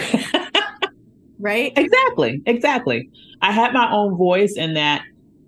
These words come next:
Speaker 1: through that work that I had been doing, I had already been,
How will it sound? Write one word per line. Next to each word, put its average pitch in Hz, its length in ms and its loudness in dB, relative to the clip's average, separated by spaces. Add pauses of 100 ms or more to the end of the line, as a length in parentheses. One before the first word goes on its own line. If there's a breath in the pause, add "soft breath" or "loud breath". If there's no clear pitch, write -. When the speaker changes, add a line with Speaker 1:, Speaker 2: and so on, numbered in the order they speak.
Speaker 1:
through 208 140 2
that 170 320 2
work 151 440 0 (280)
that 143 140 -2
I 127 140 0
had - 280 -2
been 131 160 -2
doing, 120 480 -4
I 139 140 -2
had 139 180 -4
already 143 520 -4
been, 135 460 -4